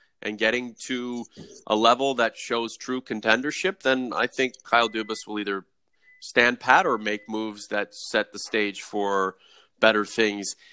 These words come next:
in the seasons to come, Mike. And that would be too bad because, again, these guys are entering the primes of their career. Some are in the prime, some are in the back end of their prime. We expected this team right now to be,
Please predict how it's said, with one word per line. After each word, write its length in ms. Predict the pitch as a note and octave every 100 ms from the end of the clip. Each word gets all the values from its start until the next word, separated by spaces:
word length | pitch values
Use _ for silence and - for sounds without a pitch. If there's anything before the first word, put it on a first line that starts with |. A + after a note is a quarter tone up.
| - -
in 120 | G#2
the 80 | G2+
seasons 480 | - B2 A2+ G#2 -
to 120 | G2+
come, 260 | - B2+ G#2
Mike. 240 | G#2 A#2+
And 80 | E3+
that 100 | G3+
would 120 | C#3
be 120 | G#2+
too 220 | - -
bad 300 | G2+ G2+ G2
because, 280 | F#2 - G2+
again, 280 | G2+ A2+ G#2
these 160 | G#2 G#2+
guys 400 | A#2 A2 G#2+ G#2+
are 160 | G#2
entering 400 | G#2 G#2+ A2+ A2
the 80 | G#2
primes 400 | - A#2 A2+ A#2
of 60 | G#2
their 140 | G#2+
career. 360 | - G#2+ A2 A2
Some 260 | - A2+
are 140 | A#2 G#2
in 120 | B2+
the 80 | B2
prime, 380 | B2 A#2 A#2+
some 160 | A#2+ B2+
are 100 | A#2+
in 60 | A2
the 80 |
back 300 | F#2+ F#2+ A#2+ -
end 140 | B2
of 60 | A#2
their 100 | A2
prime. 400 | A2+ A#2 A#2 A2+
We 120 | G#2+
expected 440 | - - A#2 A#2
this 120 | G#2
team 220 | - A#2+ G#2+
right 200 | A2 G2
now 160 | G#2+
to 80 | A#2
be, 240 | G2 G2